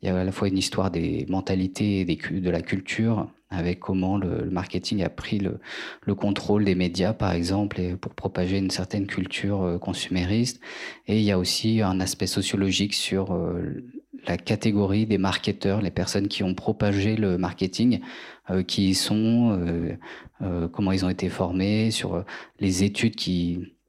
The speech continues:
qui forment au marketing. Enfin, il faut savoir, par exemple, qu'aujourd'hui, un quart des M B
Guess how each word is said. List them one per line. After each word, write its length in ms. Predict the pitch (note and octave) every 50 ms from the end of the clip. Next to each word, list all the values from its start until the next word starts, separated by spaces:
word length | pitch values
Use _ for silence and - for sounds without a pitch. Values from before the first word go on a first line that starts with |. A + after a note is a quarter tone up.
| _
qui 140 | - - -
forment 300 | F2+ - - G#2+ G2 G2+
au 80 | F#2+ F#2+
marketing. 520 | G2 F2+ - - G2+ F#2+ - - C3 B2+
Enfin, 140 | A#2+ - E2+
il 60 | E2+
faut 160 | - - G#2
savoir, 260 | G2 - G#2 G#2 G#2 G#2
par 120 | - D#2+
exemple, 200 | F2+ F#2+ G#2+ G#2+
qu'aujourd'hui, 400 | - - G2 F#2 G#2 G2 A2 A#2 -
un 160 | - A#2+ A#2
quart 260 | A2+ - A#2+ A#2 A2+ A2
des 140 | G#2 G2+
M 180 | F#2+ G2 G2+ G2+
B 60 | G2